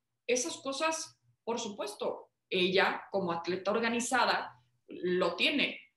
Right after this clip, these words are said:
Ella como atleta organizada planea sus entrenamientos, sabe desde,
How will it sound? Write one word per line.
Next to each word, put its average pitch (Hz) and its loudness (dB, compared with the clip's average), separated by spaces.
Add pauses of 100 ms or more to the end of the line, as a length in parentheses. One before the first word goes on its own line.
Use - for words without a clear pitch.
(160)
Ella 196 4
como 160 0
atleta 175 -4
organizada 226 -2
planea 165 0
sus - -8
entrenamientos, 185 -4 (200)
sabe 185 2
desde, 175 4